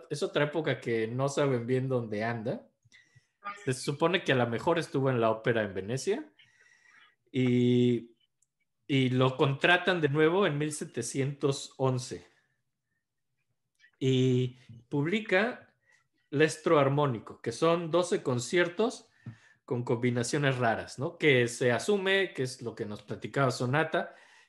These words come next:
que es de este grupo de conciertos que hacía para, pues, las niñas de la Pietà, y entonces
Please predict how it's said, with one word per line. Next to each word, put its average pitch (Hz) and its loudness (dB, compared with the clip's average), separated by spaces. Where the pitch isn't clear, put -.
que 143 -2
es 135 0
de 156 4
este 139 -4
grupo 143 0
de 117 2
conciertos 131 -2
que - -4
hacía 120 -2
para, 113 0
pues, 101 -12
las 110 -4
niñas 143 0
de 127 2
la 120 2
Pietà, 131 0
y 208 4
entonces - -6